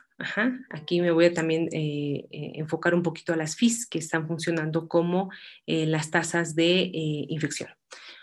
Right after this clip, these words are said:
Ok, bueno, eh, perdón, las tasas de vacunación. A ver, entonces, una vez que ya tenemos este modelo, ujú, que son, está compuesto por, por ocho ecuaciones, ahora, eh, lo que,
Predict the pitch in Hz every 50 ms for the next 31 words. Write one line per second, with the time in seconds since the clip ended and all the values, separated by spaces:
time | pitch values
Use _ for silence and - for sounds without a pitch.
0 | - - - - - - - - - _ _ _ - _ _ _ - 160 143 117
1 | - - - _ _ - - _ - _ _ _ _ _ _ _ - 190 185 180
2 | 175 175 175 175 175 170 170 160 165 208 208 202 202 196 185 190 - 214 220 214
3 | 185 185 160 160 - 160 151 156 - - 139 - - _ _ _ _ _ _ _
4 | _ _ _ _ _ - 160 160 - - - - - - _ _ _ _ _ _
5 | _ _ _ - - - - - 180 180 185 180 202 196 196 - - - - 285
6 | 320 339 339 330 - - - 277 277 269 269 269 247 233 226 220 208 - 190 -
7 | - 190 185 165 151 156 160 190 285 - - - _ _ _ _ _ - - -
8 | 233 285 - - - - - - - - 170 170 170 165 160 156 156 - _ _
9 | _ _ - - 139 - - 160 160 175 165 - 170 160 160 160 175 180 170 151
10 | 147 139 139 135 - _ - - 151 151 156 - 160 156 - 151 - 202 180 180
11 | 233 247 - - - - - - - - - - - - - - - - - -
12 | 196 196 196 202 208 208 214 - - - - 180 175 170 165 165 165 160 - -
13 | - 170 165 165 165 170 160 160 160 160 156 156 156 156 -